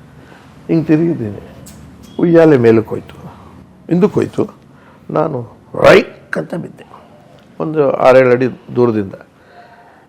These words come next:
ಬಿದ್ದ ತಕ್ಷಣ ಆ ನೆಲ ಎಷ್ಟು ವರ್ಷದಿಂದಲೂ ಗಲೀಜು ಕ್ಲೀನ್ ಮಾಡಿಲ್ಲ, ಎಂಥದ್ದಿಲ್ಲ, ಮಣ್ಣಿನ ನೆಲ. ಯಾವುದೋ ಒಂದು ಮಳೆ,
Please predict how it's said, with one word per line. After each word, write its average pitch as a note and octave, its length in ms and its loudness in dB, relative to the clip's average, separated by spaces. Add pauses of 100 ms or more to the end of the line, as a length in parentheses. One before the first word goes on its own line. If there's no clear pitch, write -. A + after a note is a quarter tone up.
(180)
ಬಿದ್ದ D#3+ 240 0
ತಕ್ಷಣ G3 240 -4
ಆ D3+ 180 2
ನೆಲ E3 220 -2 (340)
ಎಷ್ಟು D#3 420 -8
ವರ್ಷದಿಂದಲೂ F#3 460 -4
ಗಲೀಜು D#3+ 400 -6
ಕ್ಲೀನ್ D#3 240 -8
ಮಾಡಿಲ್ಲ, D3+ 300 -6
ಎಂಥದ್ದಿಲ್ಲ, A#2+ 480 -10
ಮಣ್ಣಿನ G3 360 -6
ನೆಲ. G2+ 160 -12 (600)
ಯಾವುದೋ F3+ 360 2
ಒಂದು D3+ 300 0
ಮಳೆ, A2 520 -2